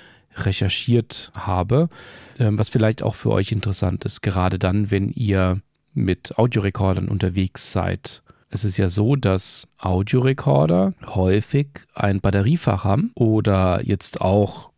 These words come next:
das ist jetzt etwas retro, aber ich habe ich ja letztens zugesprochen, ein, ein Video gemacht zu, äh, Minidiscs. Die Minidisc-Rekorder und Player, die haben ja häufig auch so ein Batteriefach mit dabei, zusätzlich zu diesen etwas proprietären Gumsticks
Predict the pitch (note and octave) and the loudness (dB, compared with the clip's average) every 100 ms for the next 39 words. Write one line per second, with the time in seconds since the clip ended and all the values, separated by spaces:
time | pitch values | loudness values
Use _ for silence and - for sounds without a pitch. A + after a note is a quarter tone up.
0 | - F#2+ G2+ F#2 F2+ - - A#2 F2 G2 | -4 -4 -4 -4 -4 -4 -6 -2 -2 0
1 | A2+ C#3 D#3 D3 C#3+ A2 G2+ G2 G#2+ G#2 | 0 0 2 4 4 2 0 0 -2 -2
2 | G#2+ G#2+ - A2+ - - - B2 A#2 - | 0 0 0 -4 -6 -10 -4 -2 -2 -2
3 | A2+ B2 A2+ A#2 A2 A#2 G#2+ G#2+ A#2 A#2 | -2 0 -2 0 -2 -2 0 0 0 0
4 | A2 G#2+ - - G#2 - G#2 A#2 D3 B2 | 2 0 -2 -4 -2 -2 0 2 2 2
5 | D3+ - - - - - - - _ - | 0 -4 -10 -14 -20 -20 -20 -20 _ -2
6 | G2+ A#2 C3+ B2+ - B2+ - B2+ B2+ B2+ | 2 2 2 -2 -2 -2 2 2 4 2
7 | B2+ A2 - A#2 A#2 B2 B2+ - F#2 F#2 | 0 -4 -2 2 2 2 0 -2 -2 2
8 | F#2 G#2+ G2 - - A#2 - - F2+ F2 | 2 2 0 -2 0 2 2 2 2 0
9 | G2 D3 - F#2 F#2 G2+ F#2+ F#2+ - F#2+ | -4 -6 -4 0 0 0 -2 -2 -2 -2
10 | F2+ E2 F2 B2 D#3+ - - B2 C3+ B2 | -2 0 0 2 0 -6 -4 2 2 2
11 | A2+ - G#2+ - G#2+ G2 G#2 G2+ G#2+ F#2+ | 0 -2 -6 -4 -6 -2 -2 0 0 0
12 | - B2+ - G2 - A2+ - A2+ G#2 - | -2 -4 -2 -4 -2 -4 -2 0 0 0
13 | A2 G#2+ A2 G#2 G2 G2 G2+ A#2 - - | 2 2 2 0 0 0 0 0 -2 -2
14 | C#3 - - - | -2 -2 -6 -6